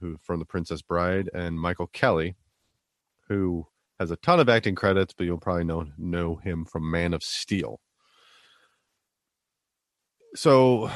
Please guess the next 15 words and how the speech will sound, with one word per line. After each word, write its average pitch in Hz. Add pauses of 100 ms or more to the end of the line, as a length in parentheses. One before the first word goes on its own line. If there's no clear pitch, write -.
(1040)
Kevin 131
Spacey, 127
w-, 98
I 98
think 101
everybody 104
knows 98 (380)
what 98
happened 98
and 85
everything 92
that 90
happened 92
with 98
him. 85